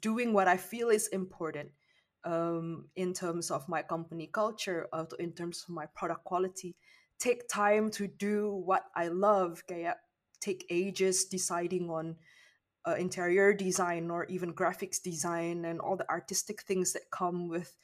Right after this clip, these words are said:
food and menu creations. Like, this is what makes me happy. This is what makes me feel like me. Jadi, I don't wanna be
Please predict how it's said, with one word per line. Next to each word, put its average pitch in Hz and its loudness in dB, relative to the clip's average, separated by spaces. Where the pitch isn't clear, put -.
food 202 0
and 185 2
menu 196 4
creations. 190 4
Like, 165 -6
this 247 0
is 233 0
what 220 8
makes 214 2
me 202 0
happy. 180 2
This 214 0
is 208 -2
what 196 -2
makes 190 -2
me 208 2
feel 226 2
like 196 4
me. 220 2
Jadi, 208 0
I 202 2
don't 262 2
wanna 254 6
be 202 0